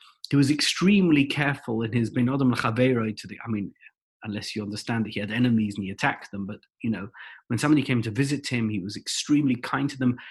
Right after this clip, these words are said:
He was, um, his charitable acts are legendary. He was, he lived a very frugal life. He, you know, he did, never took any money for himself or glory for himself in that way. And yet he fought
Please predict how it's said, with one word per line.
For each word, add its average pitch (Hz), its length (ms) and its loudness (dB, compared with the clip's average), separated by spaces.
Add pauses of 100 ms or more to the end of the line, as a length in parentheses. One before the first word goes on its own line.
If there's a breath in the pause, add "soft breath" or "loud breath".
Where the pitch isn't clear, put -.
(160 loud breath)
He 156 120 2
was, 139 380 2
um, 127 200 0
his 127 320 -2 (100)
charitable 156 880 2
acts - 400 -2 (120)
are 113 200 0
legendary. 127 960 2
He 110 80 -4
was, 110 320 -4
he 113 120 -2
lived 135 260 4
a 127 60 0
very 131 220 2
frugal 143 640 4
life. 120 520 0 (180)
He, 113 180 -6
you 120 100 -4
know, 95 140 -2
he 107 80 -8
did, 110 240 -8
never 127 160 -2
took - 320 -6
any 127 140 2
money 123 260 4
for 117 140 -6
himself 123 520 -2
or 104 140 -4
glory 135 340 4
for 131 140 -6
himself 113 440 -2
in 110 80 -2
that 107 200 -4
way. 98 320 -10 (720 loud breath)
And 135 180 0
yet 151 300 0 (520)
he - 220 -2
fought - 640 -2